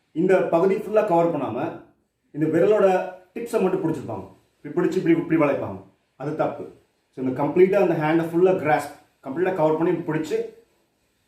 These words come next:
அப்படி ஜென்டிலா ஃபோர்ஸ் கொடுத்தா போதும், நம்மளுக்கு நல்ல ஸ்ட்ரெச் கிடைக்கும் இந்த இடத்துல.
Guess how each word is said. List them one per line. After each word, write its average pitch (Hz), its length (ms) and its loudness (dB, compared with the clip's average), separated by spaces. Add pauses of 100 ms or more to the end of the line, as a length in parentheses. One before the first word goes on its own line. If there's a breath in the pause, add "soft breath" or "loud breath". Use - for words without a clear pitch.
(520)
அப்படி 139 180 -4
ஜென்டிலா 196 440 4 (640)
ஃபோர்ஸ் 170 220 -2
கொடுத்தா 151 280 -2
போதும், 175 260 -2
நம்மளுக்கு 143 300 -2
நல்ல 135 220 -2
ஸ்ட்ரெச் - 280 -12
கிடைக்கும் 90 280 -12
இந்த 92 60 -12
இடத்துல. 90 200 -18